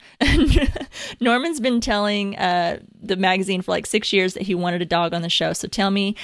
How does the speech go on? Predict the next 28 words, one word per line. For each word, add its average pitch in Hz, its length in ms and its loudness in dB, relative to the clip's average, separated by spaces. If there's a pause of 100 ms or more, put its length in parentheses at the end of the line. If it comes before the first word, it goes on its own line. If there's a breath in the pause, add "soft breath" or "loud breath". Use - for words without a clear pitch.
(140 loud breath)
how 185 180 2
he 190 120 2
finally 170 400 -2
got 165 200 -4
his 165 200 -4
wish. - 400 -4
Uh, 165 200 -2
Angela 196 300 -2
Kang 180 220 -4
says, 170 300 -6
"Well, 175 160 -2
when 185 140 -2
I - 20 -2
started 339 380 -2
the 208 60 -2
show 180 260 2
in 180 100 -2
season 190 320 -2
two, 170 260 -4 (300 loud breath)
I 226 140 4
was 233 100 0
also 220 320 0
team 185 340 -2
Daryl 170 300 0
should - 160 -6
have 170 160 -2
a 160 60 -6
dog. - 340 -6